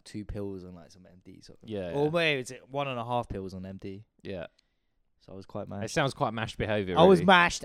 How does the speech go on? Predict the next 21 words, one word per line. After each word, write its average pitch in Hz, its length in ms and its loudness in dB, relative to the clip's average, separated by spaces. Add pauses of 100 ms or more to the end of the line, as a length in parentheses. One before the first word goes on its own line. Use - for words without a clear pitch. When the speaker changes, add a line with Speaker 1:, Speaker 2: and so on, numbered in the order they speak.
Speaker 1:
and 151 420 6
I 139 60 10
was 139 120 8
wearing 123 220 4
sunglasses 113 380 0
in 113 80 -10
the 107 60 -14
club. 104 260 -8
So 123 80 -6
Speaker 2:
Yeah, 92 480 -6
yeah. - 60 -16
You 147 140 -4
were 156 80 2
like, 151 160 0
I'm 120 160 -8
sort 117 340 -4
of, 98 80 -12 (320)
sort 120 260 -8
of 98 120 -16 (800)
Pinger 127 280 0
Terminator, 95 720 0